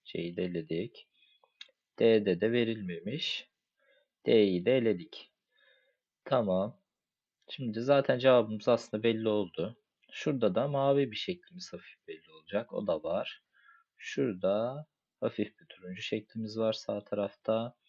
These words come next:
O da var. Zaten şıkkımız da ortaya çıkmış oldu. A'nın da doğru cevap olduğuna ikna olduk. C-, A şıkkını işaretliyoruz. Turuncu beyaz çizgilerle ayrılmış.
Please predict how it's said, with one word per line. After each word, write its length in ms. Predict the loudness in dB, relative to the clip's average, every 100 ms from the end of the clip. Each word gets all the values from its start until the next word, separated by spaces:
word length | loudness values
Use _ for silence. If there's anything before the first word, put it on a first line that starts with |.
| -20 -20 -20 _ _ 0
O 180 | 2
da 140 | 4 2
var. 480 | 2 0 -2 -8 _ _ _ _ _ _ _ 0
Zaten 540 | 4 4 2 -2 -4 _ _ _ _ _ _ _ _ -12
şıkkımız 500 | -4 -4 -2 -4 2
da 60 | 2
ortaya 340 | 4 2 0
çıkmış 380 | -2 -12 -8 -4
oldu. 220 | -4 0
A'nın 460 | 2 2 0 -2 0
da 240 | 0 -2 -6 0
doğru 160 | 2
cevap 280 | 2 -2 -4
olduğuna 340 | -12 -8 -6
ikna 340 | -6 -8 -10 -8
olduk. 340 | -6 -8 -10 -20 -20 -20 _
C-, 200 | -16 -16 0
A 180 | 4 4
şıkkını 360 | 2 -8 -6 -4
işaretliyoruz. 960 | 0 0 0 -4 -14 -16 -16 -18 -20 _ _ _ _ _ _ _ _ _ _ _ _ _ _ _ _ _ _ -20 _ _ -20 -20 _ _ _ _ _ _ _ _ 2
Turuncu 640 | 6 6 4 2 2 0 -4 _ _ _ 6
beyaz 300 | 8 6 2
çizgilerle 480 | -8 -6 -4 -2 2
ayrılmış. 840 | 2 2 -2 -6 -12 -10 -12